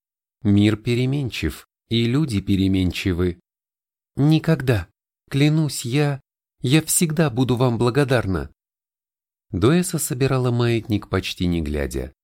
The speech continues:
словно делала это тысячу раз. Но перед тем, как зарядить капсулу, она сжала её в руке и закрыла глаза. «Выйди, прошу тебя. Это ненадолго.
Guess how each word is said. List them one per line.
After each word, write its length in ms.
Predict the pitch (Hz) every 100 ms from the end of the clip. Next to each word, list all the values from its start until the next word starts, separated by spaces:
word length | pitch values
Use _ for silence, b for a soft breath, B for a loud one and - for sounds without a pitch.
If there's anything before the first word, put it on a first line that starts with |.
| _ _
словно 460 | - 110 101 98 104
делала 580 | 104 139 131 123 120 117
это 240 | 104 104
тысячу 500 | 95 92 - 92 -
раз. 320 | 120 104 - - _ _ _ _ _ _
Но 220 | 92 92
перед 340 | 87 98 90 92
тем, 240 | 104 101
как 220 | 92 101
зарядить 480 | 92 92 95 90 92
капсулу, 680 | - 113 - - 107 110 107 - _ _
она 260 | 101 123 139
сжала 360 | 123 143 160
её 400 | 143 135 127 127
в 80 | 113
руке 300 | 117 110 147
и 180 | - 123
закрыла 480 | 110 107 107 98 90
глаза. 540 | 82 82 71 71 69 _ _ _ _ _ _ _ _
«Выйди, 680 | - 101 113 135 85 82 80 _ _
прошу 380 | 110 113 -
тебя. 420 | 139 95 80 82 - _ _ _
Это 340 | 113 131 135 143
ненадолго. 800 | 143 147 139 147 107 82 82